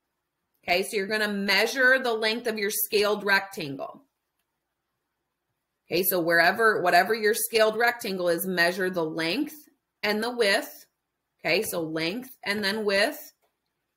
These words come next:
and then calculate the area, which is length times width. Okay, so fill that in for whichever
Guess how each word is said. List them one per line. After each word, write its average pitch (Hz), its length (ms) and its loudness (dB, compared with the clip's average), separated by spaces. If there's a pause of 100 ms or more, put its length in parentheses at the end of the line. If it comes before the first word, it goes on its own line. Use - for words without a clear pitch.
and 208 120 0
then 185 140 0
calculate 190 580 0
the 185 120 -2 (180)
area, 202 680 0 (420)
which 180 240 -4
is 175 200 -4
length 175 400 -4 (180)
times 180 480 0
width. - 500 -6 (560)
Okay, 165 160 -4
so 165 220 -6
fill 175 320 -2
that 208 260 0
in 202 240 -4
for 185 160 -6
whichever 185 920 0